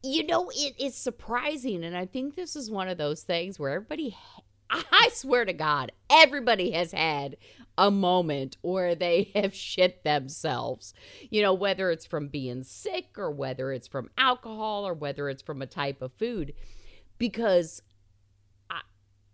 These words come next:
I got to talking to people like you. I mean, I never <laughs> thought that this fucking happened 'cause you had some McDonald's,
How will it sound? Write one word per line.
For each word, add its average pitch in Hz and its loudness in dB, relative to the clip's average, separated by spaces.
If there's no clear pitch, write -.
I 170 4
got 196 2
to 131 -12
talking 294 -2
to 185 -4
people 160 -6
like 226 4
you. 427 6
I 156 -2
mean, 143 -6
I 110 -8
never 269 -4
<laughs> 571 0
thought - 0
that 170 -16
this - -10
fucking 202 -4
happened 151 -8
'cause 135 -12
you 139 -8
had 135 -8
some 127 -10
McDonald's, 123 -8